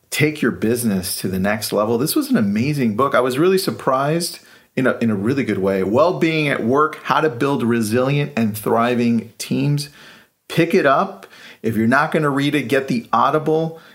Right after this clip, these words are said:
and follow Jim Harder on social media.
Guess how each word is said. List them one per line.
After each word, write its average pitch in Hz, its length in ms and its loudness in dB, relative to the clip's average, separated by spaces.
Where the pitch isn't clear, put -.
and 107 220 0
follow 127 340 2
Jim 117 280 0
Harder 113 520 0
on 104 460 -4
social 117 540 -2
media. 104 600 0